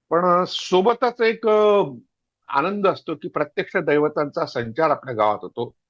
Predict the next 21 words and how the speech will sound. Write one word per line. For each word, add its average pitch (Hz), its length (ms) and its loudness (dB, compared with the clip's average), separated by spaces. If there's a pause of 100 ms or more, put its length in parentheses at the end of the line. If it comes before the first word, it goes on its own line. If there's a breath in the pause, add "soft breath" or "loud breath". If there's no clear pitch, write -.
(420)
आणि 147 240 -2
तो 190 140 -2
आपल्याला 175 340 0
पाहायला 185 460 -2
मिळतो. 135 300 -6
हा 156 120 2
एक - 160 -8
आनंद 139 320 -2
या 147 140 0
ठिकाणी, 131 440 -4 (600)
अ, 120 80 -6 (480)
होतो 139 480 0 (140)
असं 147 200 0
ते 208 120 -2
म्हणतात. 135 360 0 (680 soft breath)
तर - 60 -2
साळ 165 320 0
नावाचं 185 460 2
जे 175 320 2
संरक्षक 143 460 0
दैवत 147 340 2